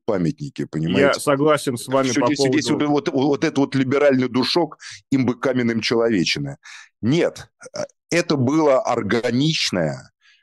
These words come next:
Speaker 1: органичная, цельная и целостная история народа. Эта история народа уничтожена, переломана вместе с народом. Народ,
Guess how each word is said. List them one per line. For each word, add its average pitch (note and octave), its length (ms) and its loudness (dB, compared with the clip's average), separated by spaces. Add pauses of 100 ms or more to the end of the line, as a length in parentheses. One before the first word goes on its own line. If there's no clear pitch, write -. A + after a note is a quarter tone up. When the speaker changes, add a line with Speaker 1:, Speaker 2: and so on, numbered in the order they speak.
(160)
Speaker 1:
органичная, A2+ 840 0
цельная B2+ 880 0
и G#2+ 100 -4
целостная A#2+ 680 0
история B2 640 0
народа. A#2 800 0 (1200)
Эта B2 240 -2
история B2+ 460 0
народа A2+ 720 0 (920)
уничтожена, A#2+ 800 0
переломана A#2 960 0 (1120)
вместе B2 480 -2
с - 140 -2
народом. A2+ 600 0 (1300)
Народ, C3 580 0